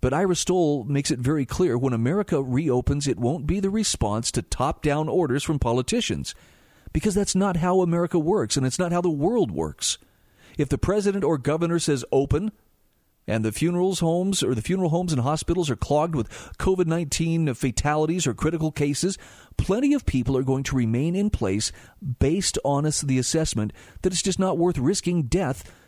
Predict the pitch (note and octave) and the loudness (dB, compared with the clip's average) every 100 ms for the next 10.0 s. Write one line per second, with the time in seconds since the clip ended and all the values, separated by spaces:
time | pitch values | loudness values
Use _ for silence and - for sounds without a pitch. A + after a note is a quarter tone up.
0 | - E3+ F3 D3+ D#3+ E3+ D#3 - E3 C3+ | -4 -2 0 0 2 2 2 0 0 0
1 | B2 C3 C#3 D#3+ B2 A2 C3+ - C3+ C#3 | 0 0 0 0 0 0 0 0 0 0
2 | - G3+ A3 G#2+ D#2 C#2+ - _ _ _ | -2 0 2 0 -2 -6 -10 _ _ _
3 | _ _ _ _ _ _ _ _ _ _ | _ _ _ _ _ _ _ _ _ _
4 | _ _ _ _ G#2+ C#3+ E3 E3 G3 F#3 | _ _ _ _ -2 0 2 2 0 0
5 | G3 F#3+ F#3 G#3+ G3 E3+ D3 F3+ F3+ C3+ | 0 2 2 2 0 0 0 0 0 0
6 | B2 F#3 F3+ A#3 A#3 - G3 G3+ D3+ B2 | 0 0 2 0 0 0 0 0 0 0
7 | - G#3 - B2+ A#2+ A#2+ E3 C#3+ C3 C3+ | 0 -2 -2 -2 0 0 -2 0 0 0
8 | C3+ - - - - D#3+ E3+ - C3 D3 | -2 -6 -12 -8 -2 0 0 0 2 2
9 | G3 F#3+ A2 A#2 B2+ C3+ G3 E2+ D2 | 0 0 0 0 0 0 0 0 -4